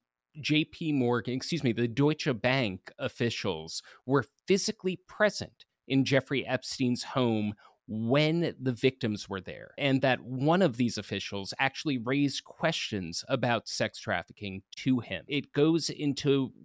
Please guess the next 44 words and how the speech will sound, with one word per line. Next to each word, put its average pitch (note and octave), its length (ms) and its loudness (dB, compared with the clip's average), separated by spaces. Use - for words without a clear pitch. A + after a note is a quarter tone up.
what C#3 300 -2
the C3 80 -2
heart D#3 240 4
of D3 80 -2
their C#3+ 160 4
case - 460 0
is. - 260 -10
Basically, B2+ 720 -2
they're C3+ 220 2
alleging C3 420 2
that C3 240 2
Deutsche C#3+ 340 -2
Bank C3+ 320 0
knew. C3+ 480 2
They're A#2 140 4
alleging C3+ 460 2
that C3 160 0
J C#3+ 160 0
P D3+ 240 -2
Morgan C#3 600 2
knew D#2+ 140 -10
when A#2+ 200 4
they B2+ 120 6
were B2 280 2
entering C#3+ 420 2
into B2 320 2
business D3+ 540 -2
relationships E2 720 -8
with E2 140 -10
him, E2+ 240 -10
when G2+ 160 -4
they, G#2+ 340 0
when C#3 420 2
they C3+ 320 4
were A#2+ 380 2
Jeffrey A#2 460 0
Epstein's A2+ 500 -2
bank G2+ 400 -2
of G#2 160 -6
choice. - 760 -4
And A#2+ 460 0
the C3 80 -2
banks B2 420 0
say A#2 600 2